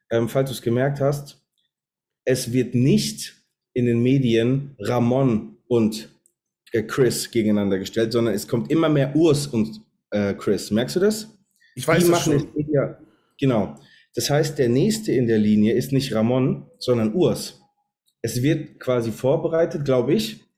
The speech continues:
Speaker 1: und es ist gut so, weil Urs hat das Zeug, ein nächster Chris Bumstead zu sein, dass ein Urs, also dass vorbereitet wird, dass es potenziell einen möglichen Kandidaten geben könnte, der einem Chris Bumstead gefährlich werden kann.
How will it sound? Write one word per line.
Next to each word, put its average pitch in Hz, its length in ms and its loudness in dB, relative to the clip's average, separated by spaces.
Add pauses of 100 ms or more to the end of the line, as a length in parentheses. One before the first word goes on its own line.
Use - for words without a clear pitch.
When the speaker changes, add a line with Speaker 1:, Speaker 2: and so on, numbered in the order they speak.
Speaker 1:
und 135 120 2
es 139 100 4
ist - 120 -8
gut 139 220 0
so, 196 240 2
weil 123 160 2
Urs 131 260 2
hat 160 160 -2
das 185 160 -2
Zeug, 202 320 0
ein 131 140 0
nächster 123 280 -2
Chris 113 220 -2
Bumstead 143 420 -2
zu 160 100 -10
sein, 175 420 -2 (1200)
dass 131 240 -2
ein 123 200 0
Urs, 160 580 0
also 127 160 0
dass 127 220 0
vorbereitet 156 640 2
wird, 147 240 0
dass 170 320 -2
es 143 240 0
potenziell 151 580 0
einen 143 300 4
möglichen 143 480 0
Kandidaten 139 560 0
geben 135 260 0
könnte, 180 640 0 (240)
der 180 100 0
einem 120 240 0
Chris 113 240 -4
Bumstead 139 340 0
gefährlich 131 480 -4
werden 92 220 -8
kann. 92 340 -6